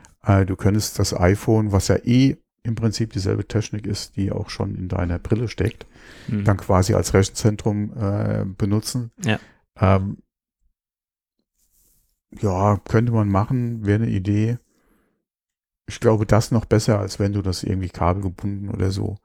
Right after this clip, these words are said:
Speaker 1: Aber, naja.
Speaker 2: Ja, also gut, ich, ich bin dem sehr skeptisch gegenübergestellt, der ganzen Sache.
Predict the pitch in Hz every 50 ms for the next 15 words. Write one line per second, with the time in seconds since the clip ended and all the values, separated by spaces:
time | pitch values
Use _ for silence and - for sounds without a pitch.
0 | _ _ _ _ _ _ _ _ _ _ _ _ _ _ _ _ _ _ _ _
1 | _ - 92 90 90 87 85 82 82 - - _ _ _ - _ _ _ _ _
2 | _ - 98 90 87 90 90 92 98 - - - - - - - - _ _ _
3 | - 104 95 - - _ _ _ _ _ _ _ _ _ - 127 123 120 127 123
4 | 107 - 117 107 - - - - - - - - 120 - - - - 139 120 -
5 | - - - 127 127 127 127 123 - - - - - - - _ _ _ _ _
6 | _ _ _ _ _ _ _ _ _ _ - - 123 123 120 117 107 110 110 107
7 | 107 107 - - - - 120 - - - 110 - - - 104 - - 107 101 101
8 | 101 113 104 - - 120 120 120 117 - 110 117 107 101 110 - - 110 110 113
9 | 107 107 - 123 123